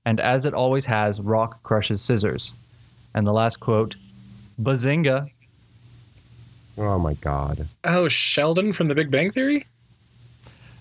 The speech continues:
Speaker 1: Absolutely correct.
Speaker 2: Absolutely.
Speaker 1: Please, uh, contestants, remember to buzz in before
Speaker 3: Oh,
Speaker 1: you
Speaker 3: sorry.
Speaker 1: <laughs> answer.
Speaker 3: <laughs>
Speaker 1: No,
Speaker 3: Sorry.
Speaker 1: it's all good.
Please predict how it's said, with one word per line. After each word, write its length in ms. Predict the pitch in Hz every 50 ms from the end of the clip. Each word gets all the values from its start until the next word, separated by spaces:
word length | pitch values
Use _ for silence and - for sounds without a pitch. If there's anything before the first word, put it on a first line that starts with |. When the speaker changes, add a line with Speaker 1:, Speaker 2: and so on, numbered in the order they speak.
| - - - - _ _ -
Speaker 1:
Absolutely 560 | 123 117 117 113 - 135 127 131 131 131 127
correct. 420 | - - 131 127 131 151 180 - 95
Speaker 2:
Absolutely. 260 | 92 90 90 90 -
Speaker 1:
Please, 300 | 143 135 139 143 135 147
uh, 220 | 143 135 131 131 127
contestants, 560 | - 143 135 135 143 135 135 135 160 147 -
remember 280 | 151 135 135 135 131 131
to 100 | 127 123
buzz 340 | 110 104 127 127 135 123 127
in 420 | 117 131 131 131 135 143 160 175 160
before 300 | 151 135 - 131 127 131
Speaker 3:
Oh, 20 |
Speaker 1:
you 60 | -
Speaker 3:
sorry. 360 | - - 165 165 135 143 151
Speaker 1:
<laughs> 80 | 139 -
answer. 500 | 143 135 - - - 226 - - - - -
Speaker 3:
<laughs> 40 | 226 240 220
Speaker 1:
No, 60 | 185
Speaker 3:
Sorry. 320 | 131 131 135 131 123 131 147
Speaker 1:
it's 80 | 151
all 120 | 147 139 131
good. 300 | 139 139 139 135 -